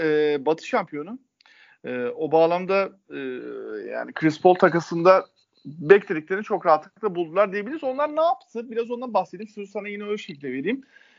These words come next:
Ee, Javel McGee eklemesi kritik, Elfrid Payton eklemesi kritik ve takasla da Landry Shamet'i aldılar. Ee, Javon Carter'la Torrey Craig. Yani aslında çok da rotasyonda, e, net yer tutmayan o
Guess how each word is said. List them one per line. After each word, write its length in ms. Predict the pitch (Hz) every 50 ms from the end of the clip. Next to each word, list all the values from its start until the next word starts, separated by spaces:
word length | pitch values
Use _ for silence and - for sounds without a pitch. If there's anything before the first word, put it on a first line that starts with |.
| _ - -
Ee, 1040 | 135 143 143 139 139 139 139 135 135 135 135 131 131 131 131 131 135 139 151 156
Javel 360 | 139 151 180 196 240 233 226 233
McGee 340 | 233 - 302 262 254 240 _ _ -
eklemesi 600 | 262 269 - 254 233 240 233 - 269 269 262 269
kritik, 460 | - 220 208 202 196 226 254 226 233
Elfrid 380 | 190 175 180 185 185 214 220 214
Payton 360 | - 220 220 220 - 240 196
eklemesi 460 | 165 165 - 160 147 131 - - -
kritik 460 | - 214 202 208 - - 247 - 196
ve 180 | 202 208 196 196
takasla 440 | - 220 214 240 226 - - 185 202
da 120 | 220 214
Landry 220 | 196 202 208 208
Shamet'i 360 | 220 - 233 208 202 196 - 156
aldılar. 420 | 135 131 123 123 151 196 240 240 - _ _ _ _ _ _ _ _ -
Ee, 140 | 139 139 135
Javon 300 | 143 170 175 196 214 208 -
Carter'la 420 | 226 220 220 214 220 208 226 226
Torrey 240 | 226 214 208 208 214 214 -
Craig. 280 | 220 196 160 - -
Yani 160 | 156 151 147 120
aslında 340 | 151 165 165 - 233 214
çok 400 | - - - 277 269 - _ -
da 220 | 226 226 226 202 - -
rotasyonda, 800 | 180 180 175 - 208 196 185 - - 202 185 190 196 202 226 226 - _ _ _ _ _ _ _ -
e, 80 | - 135 139 139 135 131 131 135 131 131 127 127 127 127 123 123 123
net 440 | 127 131 139 147 165 190 208 208 -
yer 240 | 220 196 202 196 -
tutmayan 440 | - 247 214 - - 170 160 160 156
o 100 | 170